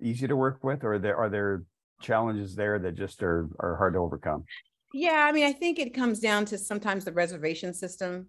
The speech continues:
Speaker 2: being hard to navigate for people. So I think the easier you make it for people to get online, see what's available, see what attractions are nearby, um, it lets people know exactly what they're walking into. And given that we have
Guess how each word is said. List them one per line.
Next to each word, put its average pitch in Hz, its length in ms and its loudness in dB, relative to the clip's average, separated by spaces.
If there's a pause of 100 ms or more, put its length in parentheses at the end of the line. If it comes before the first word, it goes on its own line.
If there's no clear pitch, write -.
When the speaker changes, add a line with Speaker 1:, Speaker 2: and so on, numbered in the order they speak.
(100)
Speaker 2:
being 175 200 0
hard 165 200 0
to 165 80 -2
navigate 165 500 -2
for 190 80 -6
people. 185 500 -4 (420)
So - 140 0
I 190 120 6
think 226 240 0
the - 180 -4
easier 214 240 0
you 196 140 -4
make 190 260 -2
it 240 160 -2 (160)
for 202 100 -4
people 190 400 -4
to 180 60 -10
get 185 180 -4
online, 180 640 0
see - 240 -4
what's 220 200 -2
available, 175 840 0 (440)
see - 260 -2
what 240 180 8
attractions 208 720 2
are 208 140 4
nearby, 202 840 0 (300)
um, 175 500 0 (100)
it 185 200 -6
lets 240 260 0
people 208 300 -4
know 185 160 4
exactly 175 440 2
what 160 140 -4
they're 160 100 -2
walking 156 440 -2
into. 156 500 -6 (480)
And 170 420 0 (120)
given 208 240 4
that 165 140 0
we 180 100 -4
have 180 360 0